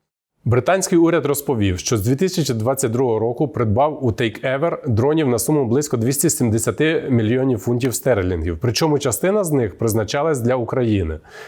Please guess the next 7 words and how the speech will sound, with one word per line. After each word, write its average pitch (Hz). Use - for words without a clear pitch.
Минулого 151
тижня 190
у 127
Міністерстві 127
оборони 127
Британії 143
повідомляли, 135